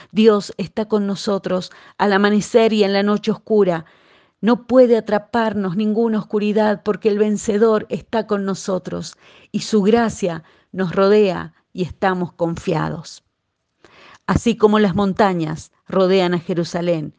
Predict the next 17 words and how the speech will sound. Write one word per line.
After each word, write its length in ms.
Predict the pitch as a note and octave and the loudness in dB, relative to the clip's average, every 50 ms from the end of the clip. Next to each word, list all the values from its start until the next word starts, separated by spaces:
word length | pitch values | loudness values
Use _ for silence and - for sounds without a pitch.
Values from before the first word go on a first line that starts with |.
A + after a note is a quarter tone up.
| _ _ _ _ _ _ | _ _ _ _ _ _
así 340 | F#3 G3 - - - A#3 A#3 | -4 -4 -4 0 0 0 2
rodea 460 | A#3 A#3+ A3+ A3 G#3 G3+ F#3+ F3+ F3 | 4 2 2 4 4 4 4 2 0
el 80 | E3+ D#3 | 0 -4
Señor 480 | - - F3 F3 F3+ F3+ F3 F3 - - _ | -4 -4 -2 0 0 0 -2 -2 -6 -12 _
a 80 | - F3 | -12 -10
su 200 | - - F3+ D#3+ | -8 -6 -8 -4
pueblo 520 | - F#3 F3+ F3 E3 E3+ E3+ D#3+ - - - | 0 2 2 2 2 2 0 0 -2 -4 -4
ahora 440 | F#3 F3 F3+ F#3+ F#3+ F3+ E3+ E3 | -2 2 2 2 2 2 0 -2
y 80 | E3 E3 | -2 -6
siempre. 640 | - - - E3 D3+ D#3 D3+ D3+ D#3+ D#3 D3+ D3+ - _ _ _ _ _ _ _ _ | -8 -6 -4 -4 -4 -4 -6 -10 -12 -16 -16 -18 -20 _ _ _ _ _ _ _ _
Y 80 | F#3+ | 0
hagámoslo 760 | F3+ F3+ F3+ G#3 G#3+ A3 A3+ G#3+ F#3+ F#3+ G3 F3+ D3+ - - _ _ _ _ _ _ _ _ _ _ _ | 0 2 2 2 2 2 0 -2 -2 0 0 0 0 0 -6 _ _ _ _ _ _ _ _ _ _ _
personal 800 | - F3+ E3+ E3 - - G3+ G3 G3+ A3 A#3 A#3+ B3+ A#3+ A3+ - _ | -2 -2 -2 -2 -2 0 0 2 2 2 2 2 0 -2 -4 -8 _
al 140 | F3 F3+ F3 | -6 -6 -6
finalizar 800 | - - F#3+ F3+ F3 F3 F3+ F3+ D#3 - - G3 F3+ F3+ - - _ | -6 -6 -6 -4 -2 -2 -2 -4 -6 -4 -6 -4 -4 -4 -6 -8 _
este 320 | F3+ D#3 - - F3+ F3 | -10 -10 -8 -4 -2 -2
audio. 500 | E3 D#3+ D#3+ D#3 D3+ D#3 D3+ D3 D3 C#3+ | 0 0 -2 -2 -4 -6 -6 -8 -10 -12